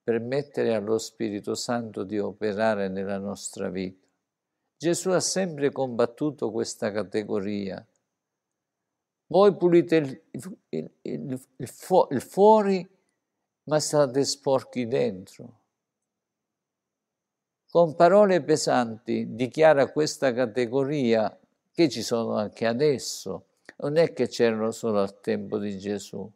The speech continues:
Dei sepolcri imbiancati. Se vai in un mo-, in un, eh, cimitero monumentale,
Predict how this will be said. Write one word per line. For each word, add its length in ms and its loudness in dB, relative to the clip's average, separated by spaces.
Dei 400 0
sepolcri 680 0
imbiancati. 1000 -4
Se 240 0
vai 280 8
in 100 -2
un 200 -4
mo-, 220 -2
in 220 0
un, 260 2
eh, 260 -2
cimitero 640 2
monumentale, 1200 2